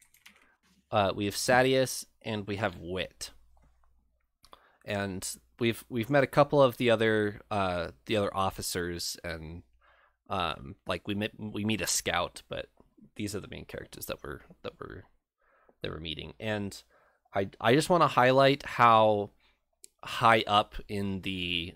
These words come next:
in the ranks these guys are. This is the king. This is the king's uncle, his two sons,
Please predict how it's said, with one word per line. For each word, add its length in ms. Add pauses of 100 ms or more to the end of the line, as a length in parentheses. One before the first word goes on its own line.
in 120
the 120
ranks 520
these 260
guys 380
are. 380
This 220
is 300 (300)
the 240
king. 560 (460)
This 220
is 120
the 120
king's 460 (120)
uncle, 640 (320)
his 380
two 240
sons, 720